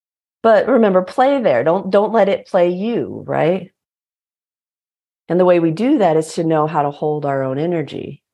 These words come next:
within it, how to align with the field and say, Hey, I, in my awareness, in my wholeness, am going to choose to take my little G P S, my little guidance system, my precision system here into the,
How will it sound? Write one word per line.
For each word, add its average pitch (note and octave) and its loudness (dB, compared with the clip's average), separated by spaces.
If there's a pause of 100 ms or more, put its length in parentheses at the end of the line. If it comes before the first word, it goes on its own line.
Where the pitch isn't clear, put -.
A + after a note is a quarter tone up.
within C#3 0
it, - -12 (360)
how E3 2
to D#3+ 4
align D3+ 2
with C#3+ 0
the C#3 -4
field A#3 0
and F#3 -4
say, G3 -2
Hey, G#3+ -2
I, F#3 2 (880)
in D3+ -4
my D3 0
awareness, A3+ 0
in E3 -4
my F#3 -4
wholeness, G#3 -4
am G#3 -2
going G3+ 2
to G3 -2
choose B3 0
to - -20
take D#4+ 2
my D4 2
little G#3 0 (400)
G B3+ -10
P E4 -4
S, A#3+ 2
my F#3 2
little E3 2 (640)
guidance G3+ 0
system, D#3 -4
my D#3+ 0
precision G3+ -2
system D3+ -2
here D3+ -2
into G3+ 2
the, B3+ 0